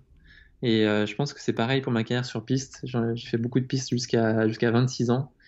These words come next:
Et, euh, et en fait, tout simplement, à vingt-six ans, je me suis dit, bah, chaque course, ça se ressemblait un peu, un peu tout.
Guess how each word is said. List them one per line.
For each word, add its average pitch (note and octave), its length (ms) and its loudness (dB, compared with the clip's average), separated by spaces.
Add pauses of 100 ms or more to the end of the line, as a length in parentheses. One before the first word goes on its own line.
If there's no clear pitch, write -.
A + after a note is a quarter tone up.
(460)
Et, A#2 220 4
euh, G#2+ 160 4
et A2+ 80 4
en - 20 0
fait, C#3 140 0
tout C3+ 140 -8
simplement, B2+ 500 0
à A#2+ 60 0
vingt-six A2+ 340 -2
ans, B2 80 2
je B2+ 80 -2
me A#2 80 2
suis A2 160 -8
dit, A#2+ 100 2
bah, A2+ 540 2 (100)
chaque - 260 -4
course, - 260 0
ça - 260 -4
se - 80 -8
ressemblait B2+ 340 2
un B2 100 6
peu, B2 380 4
un B2 140 -2
peu A#2+ 100 2
tout. D3 300 -2